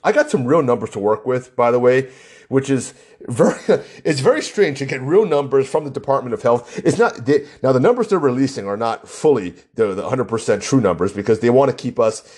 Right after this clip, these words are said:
somewhat in the dark. Um, you know, they want to keep us somewhat guessing, because they don't tell us the whole truth and nothing but the truth, right? We're, we're, we're, we're pretty sure about that. And that narrative, you know, replicates itself in every single state out there, including red states for the most part, all right?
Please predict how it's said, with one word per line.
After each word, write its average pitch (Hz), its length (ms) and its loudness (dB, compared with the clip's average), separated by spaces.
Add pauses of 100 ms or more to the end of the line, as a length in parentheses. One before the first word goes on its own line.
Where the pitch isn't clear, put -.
(240)
somewhat 156 380 2
in 123 100 -2
the 104 60 -10
dark. 107 400 -2 (280)
Um, 120 420 -4
you 131 120 -4
know, 117 120 2
they 123 180 2
want 139 200 4
to 139 60 -10
keep 143 140 -6
us 135 120 -4
somewhat 147 300 0
guessing, 117 360 -4
because 123 280 0
they 139 80 2
don't 151 160 2
tell 185 140 0
us 131 80 0
the 107 80 -2
whole 120 180 2
truth 127 300 -6
and 113 80 -6
nothing 113 240 -2
but 98 100 -2
the 101 80 -8
truth, - 340 -2
right? 104 160 4
We're, 113 240 4 (160)
we're, 139 120 4
we're, 120 220 -2
we're 147 120 2
pretty 160 220 0
sure 185 180 2
about 104 280 0
that. 98 280 -2 (220)
And 127 100 -2
that 151 220 0
narrative, 147 580 2 (480)
you 131 60 -6
know, 131 120 2
replicates 147 520 0
itself 120 580 -2 (140)
in 135 200 -4
every 143 280 2
single 127 320 -2
state 156 260 0
out 92 220 0
there, 73 340 -8
including 165 520 2
red 160 200 2
states 107 320 -12
for 123 100 -10
the 110 80 -6
most 95 280 -8
part, 69 200 -10
all - 100 -8
right? 98 200 2